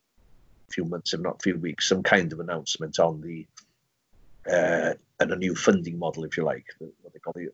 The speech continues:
rab model, which would, as I've referred earlier, move the risk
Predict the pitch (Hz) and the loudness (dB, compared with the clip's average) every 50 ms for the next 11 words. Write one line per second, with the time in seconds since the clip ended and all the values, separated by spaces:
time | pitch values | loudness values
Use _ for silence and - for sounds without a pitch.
0 | _ - 95 87 80 80 - 76 76 82 82 80 - 76 73 - - - - - | _ 0 4 6 6 6 4 0 -10 -8 -8 -8 -8 -12 -18 -18 -14 -14 -14 -14
1 | - - - - - _ - - 85 - - - - - 87 80 78 - _ _ | -14 -20 -20 -20 -20 _ -6 -4 2 6 6 6 8 6 4 4 4 -4 _ _
2 | _ _ _ _ _ _ - - - 82 82 80 73 - - _ - - 76 - | _ _ _ _ _ _ -4 -2 2 4 2 2 2 0 -12 _ -6 -4 4 8
3 | 95 87 85 80 87 85 80 80 80 78 - - - 98 95 87 80 76 85 82 | 10 10 12 12 10 8 10 8 8 6 6 4 0 0 0 0 2 2 6 8
4 | 85 80 - - - - - | 8 8 8 6 2 0 -4